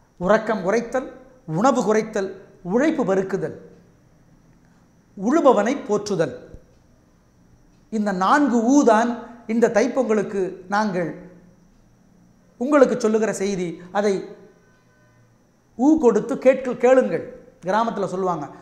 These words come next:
"ஊங் கொடுத்து கேளுங்க, ம், ம், ம்" என்று சொல்லி கேளுங்கள் என்பார்கள். ஆகவே உ-, உழைப்பு பெருக்குவோம், உழுபவனை போற்றுவோம்,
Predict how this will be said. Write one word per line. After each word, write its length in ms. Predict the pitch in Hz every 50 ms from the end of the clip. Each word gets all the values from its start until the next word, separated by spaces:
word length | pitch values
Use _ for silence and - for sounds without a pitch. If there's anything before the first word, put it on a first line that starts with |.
| - - -
"ஊங் 140 | 240 254 247
கொடுத்து 220 | 220 220 220 185 208
கேளுங்க, 360 | 170 202 208 208 202 196 196 180 160 - - - 208
ம், 220 | 220 247 262 220 156 - - 175
ம், 240 | 208 254 285 254 190 - - -
ம்" 220 | 208 262 285 254 - - -
என்று 160 | 214 196 190
சொல்லி 300 | - 196 208 214 208 214 190 - - - - - -
கேளுங்கள் 400 | - 277 320 330 294 262 254 233 208
என்பார்கள். 460 | 196 180 190 185 180 156 170 160 - - - - - - 208
ஆகவே 320 | 214 190 202 185 175 170 151 - - - - - 165
உ-, 160 | 170 180 214 - - 196
உழைப்பு 400 | 208 240 254 240 247 - 220 202 175 - - - - - - -
பெருக்குவோம், 560 | 190 196 233 233 - 240 214 240 262 - - - - - - -
உழுபவனை 520 | 185 190 220 269 220 226 208 185 185 175 170 170 -
போற்றுவோம், 520 | - 220 233 233 - 247 226 247 269 269